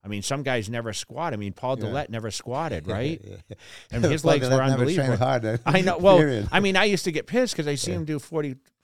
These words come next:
Speaker 1: forty pound
Speaker 2: Yeah.
Speaker 1: dumbbells and his arms were twenty-three inches. But
Speaker 2: Yeah.
Speaker 1: it's the same thing like Chris Cormier. I was so mad before that Ironman. I
Speaker 2: Yeah.
Speaker 1: flew into Venice, you know, and he beat us.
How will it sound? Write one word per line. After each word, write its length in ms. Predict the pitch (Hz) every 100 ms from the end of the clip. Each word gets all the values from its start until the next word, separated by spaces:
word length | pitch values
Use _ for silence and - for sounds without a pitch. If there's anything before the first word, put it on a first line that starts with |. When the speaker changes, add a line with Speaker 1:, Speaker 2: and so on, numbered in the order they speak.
| _
Speaker 1:
forty 160 | 151 135
pound 300 | 127 123 127
Speaker 2:
Yeah. 60 |
Speaker 1:
dumbbells 480 | 196 196 123 120 107
and 80 | 117
his 120 | 110
arms 280 | 120 127 110
were 80 | 110
twenty-three 600 | - 127 117 - 110 131
inches. 320 | 220 - 110
But 200 | 123 113
Speaker 2:
Yeah. 80 | 92 - _ _ _ _
Speaker 1:
it's 160 | 226 226
the 80 | 254
same 200 | 269 269
thing 140 | 247
like 160 | 208 165
Chris 240 | 214 -
Cormier. 420 | - 180 180 190
I 60 | 143
was 100 | 160
so 340 | - 214 247
mad 320 | 220 220 180
before 320 | 143 143 165 160
that 180 | 147 -
Ironman. 460 | 196 233 170 143
I 60 | 123
Speaker 2:
Yeah. 100 | 95
Speaker 1:
flew 220 | 175 233
into 300 | 214 160 113 -
Venice, 600 | 107 143 113 113 127 -
you 100 | 117
know, 160 | 110 110
and 160 | 101 - _ _ _ _
he 120 | 127
beat 260 | 104 117 95
us. 320 | 85 123 -